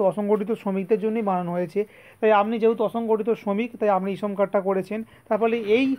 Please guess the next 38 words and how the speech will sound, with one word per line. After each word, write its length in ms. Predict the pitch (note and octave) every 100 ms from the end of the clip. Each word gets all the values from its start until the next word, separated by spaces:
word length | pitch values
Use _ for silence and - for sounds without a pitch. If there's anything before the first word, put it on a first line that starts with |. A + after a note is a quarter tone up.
| - - - A#3+
যে 60 | A#3 A3
যোজনা, 280 | G#3+ A3 D#3 - _ A3
এই 60 | A3+
যোজনার 320 | A3 A3+ A#3 -
সুবিধাও 340 | G#3+ A3 A#3
আপনারা 200 | G#3 G3+ C4+ - -
পেয়ে 200 | A3 G3
যাবেন। 260 | F3+ D3+ C3+ - _ - F3+
বয়স 220 | A3 A#3+ G3+
আঠেরো 200 | A#3 A#3
থেকে 120 | A#3 A3+
চল্লিশ 300 | G#3+ G3+ G#3 F#3+
বছর 180 | G3+ A3 F#3+
হতে 140 | F3+ G3+
হবে, 160 | F#3+ A3 - _ -
তবে 160 | G3 A3
আপনারা 180 | G#3 G#3 G3
এখান 140 | G3 F#3+
থেকে 120 | G#3 F#3
টাকাটা 280 | F3+ F3 F#3
পাবেন। 260 | F#3+ D#3+ C3 B2+ _ _ G3
এবার 140 | A#3 A#3
এখানে 180 | A#3+ A#3+ G3+
বলে 120 | G#3+ A3
রাখি, 200 | F#3 G#3+ - - - G#3
ই 40 | G#3
শ্রম 180 | C4 B3
কার্ড 140 | B3 A#3 -
করার 280 | F3+ F#3+ G#3+ G3+
যে 80 | A#3 G3 F3+
যোগ্যতা 380 | D#3+ A#3 F#3+ F#3
বা 60 | F#3 E3+
বয়স, 280 | F#3 F#3 - - _
সেখানে 260 | - G#3 A3+ F#3+
ধরা 140 | F3+ A3
হয়েছে 200 | G#3+ G3 -
ষোলো 260 | - G3 A3 A3+
থেকে 220 | A3+